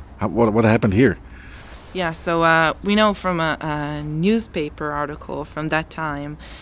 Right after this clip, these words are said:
Speaker 2: uh, that in the moment the German delegation heard of it, uh, and they first met the Israeli delegation after the, uh, plane crash, uh,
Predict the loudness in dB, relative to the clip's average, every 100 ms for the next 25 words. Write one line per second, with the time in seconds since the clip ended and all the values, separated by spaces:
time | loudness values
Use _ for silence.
0 | -20 -20 -8 -2 0 0 0 -2 -6 -4
1 | -2 -4 -10 -12 -12 -14 -16 -18 -20 -20
2 | -20 -4 0 4 4 2 -2 -6 -16 -8
3 | -6 -4 -2 -2 0 -2 -2 -2 -4 -6
4 | -8 -6 -4 -6 -8 -10 -10 -10 -8 -8
5 | -8 -10 -12 -12 -12 -10 -10 -8 -8 -8
6 | -6 -6 -6 -4 -6 -6 -16 -12 -8 -6
7 | -6 -6 -6 -8 -8 -10 -10 -10 -10 -12
8 | -14 -12 -12 -10 -10 -10 -12 -14 -14 -12
9 | -14 -18 -16 -10 -10 -8 -12 -12 -14 -16
10 | -16 -16 -14 -6 -4 -2